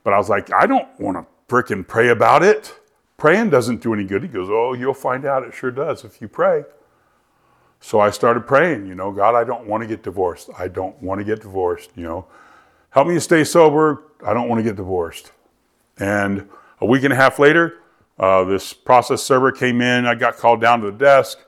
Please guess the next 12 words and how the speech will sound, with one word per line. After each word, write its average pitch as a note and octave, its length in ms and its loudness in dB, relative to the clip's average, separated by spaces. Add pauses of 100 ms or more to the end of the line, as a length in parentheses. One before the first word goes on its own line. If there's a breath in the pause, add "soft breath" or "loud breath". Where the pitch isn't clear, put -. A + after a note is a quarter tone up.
(320 soft breath)
got B2 240 0
served C3 480 0
with, A2+ 400 0 (100)
uh, G#2 400 4 (200 loud breath)
separation D3 640 2
papers. F2+ 440 -8 (1400 soft breath)
And G#2 260 -2
I'm A#2 300 -2
like, G2+ 360 -8
all A2 240 -2
mad A2 580 0
and, E2+ 180 -16